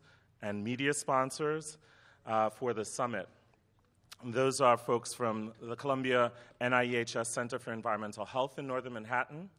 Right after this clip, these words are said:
the Milano School of International Affairs, Ma-, Management and Urban Policy.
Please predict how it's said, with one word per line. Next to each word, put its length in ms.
the 80
Milano 480
School 400
of 80
International 640
Affairs, 580
Ma-, 120
Management 560
and 160
Urban 280
Policy. 640